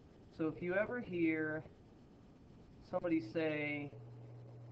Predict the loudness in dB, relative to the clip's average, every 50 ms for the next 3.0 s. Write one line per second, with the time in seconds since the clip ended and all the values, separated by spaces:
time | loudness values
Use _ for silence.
0 | -14 -14 -14 -14 -14 -14 -14 -14 -12 -10 -4 -2 -2 0 2 2 2 2 2 0
1 | -2 -2 -2 0 0 0 0 2 0 0 -2 -2 -2 -2 -2 -2 -2 -4 -2 0
2 | 2 2 2 2 0 -2 -4 -2 0 2 2 4 2 0 -2 -4 -8 -8 -8 -8